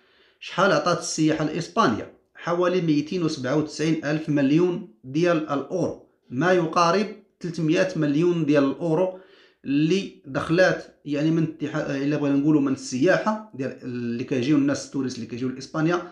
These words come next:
هذا هو الفلوس اللي دخلات في ألفين وتسعتاش هاد الدولة ديال إسبانيا كما قلت لكم. و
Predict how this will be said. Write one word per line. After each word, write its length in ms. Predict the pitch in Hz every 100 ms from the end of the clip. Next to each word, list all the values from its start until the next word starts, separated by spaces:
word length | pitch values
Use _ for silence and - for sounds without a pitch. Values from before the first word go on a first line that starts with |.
| - _ _ -
هذا 160 | 131 143
هو 160 | 143
الفلوس 360 | 143 143 156 -
اللي 120 | 131
دخلات 380 | 127 - 147 147
في 140 | -
ألفين 200 | 113 131
وتسعتاش 560 | 131 117 107 147 143 - _ -
هاد 300 | 123 139 -
الدولة 380 | 127 117 131 131
ديال 200 | 123 120
إسبانيا 360 | 120 - 139 135
كما 200 | 127 123
قلت 180 | 123
لكم. 200 | 139 156 - -
و 220 | 147 135